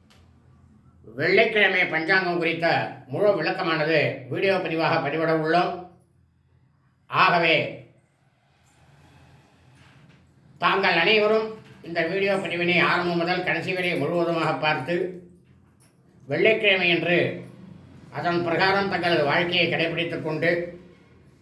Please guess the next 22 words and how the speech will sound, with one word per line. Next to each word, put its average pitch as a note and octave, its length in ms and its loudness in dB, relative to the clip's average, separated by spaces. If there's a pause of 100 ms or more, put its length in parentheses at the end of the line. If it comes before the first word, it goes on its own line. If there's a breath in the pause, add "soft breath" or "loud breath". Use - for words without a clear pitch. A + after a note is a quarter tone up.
(1200)
இந்த F3 220 0
பிரபஞ்சத்தில் G#3+ 600 2
உள்ள F#3 220 2
அனைவருமே F3 920 0
மிக D3 220 -2
மிக E3+ 200 0
க்ஷேமமாக E3 500 -2
இருக்க D3+ 260 -4
வேண்டுமாய் D#3 520 -2
உங்கள் D3+ 240 0
அனைவரையும் D3+ 580 0
அன்புடன் C#3+ 380 -2
வேண்டி C#3 220 -2
கேட்டுக்கொள்கின்றேன். C#3 1040 -2 (540)
இன்றைய F3 380 2
முக்கியமான A3+ 640 2
ஒரு G3+ 160 2
விசேஷம் F3+ 680 -2 (920)
என்ன F3+ 380 6
அப்படின்னு F3+ 560 -4
கேட்டீங்கன்னா, E3 760 -2 (1200)
இன்னைக்கு E3+ 720 0